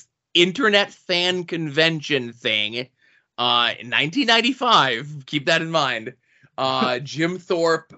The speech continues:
uh, M-, Mountaintop Madness, uh, the card as it was, uh, the Pitbulls versus Dino Sendoff and Don E. Allen,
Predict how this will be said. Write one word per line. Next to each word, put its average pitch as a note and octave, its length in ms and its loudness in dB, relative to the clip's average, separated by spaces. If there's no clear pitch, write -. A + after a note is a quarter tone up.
uh, B2+ 500 0
M-, B2 340 -6
Mountaintop E3+ 800 2
Madness, C#3+ 840 0
uh, B2 640 0
the B2+ 80 0
card D#3+ 480 4
as D3+ 160 6
it C#3 100 0
was, C#3+ 600 2
uh, B2 260 0
the C3+ 120 -4
Pitbulls E3+ 800 0
versus D3 420 0
Dino D3 400 0
Sendoff C#3+ 560 -2
and C3 180 -8
Don C3 460 0
E. B2 280 -6
Allen, C3+ 600 -2